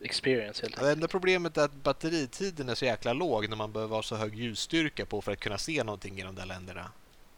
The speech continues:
Speaker 1: Ja, d-, ja, man får väl sitta nära ett, eh, eluttag då helt enkelt.
Speaker 2: Ja, jo, det, det, det fanns inte många eluttag nära en pool eller havet, men, men det finns alltid ett hotellrum man kan ta skydd i.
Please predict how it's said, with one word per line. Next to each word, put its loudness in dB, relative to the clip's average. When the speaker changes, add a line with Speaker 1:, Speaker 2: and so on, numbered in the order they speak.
Speaker 1:
Ja, 6
d-, 6
ja, 12
man 8
får 2
väl 4
sitta 8
nära 8
ett, -4
eh, -2
eluttag -2
då -6
helt -10
enkelt. -12
Speaker 2:
Ja, 6
jo, -2
det, -6
det, -6
det -4
fanns 2
inte -6
många -2
eluttag 0
nära -2
en -6
pool -4
eller -4
havet, -6
men, 0
men -4
det -6
finns 0
alltid 2
ett -4
hotellrum -2
man -6
kan -8
ta -8
skydd -8
i. -10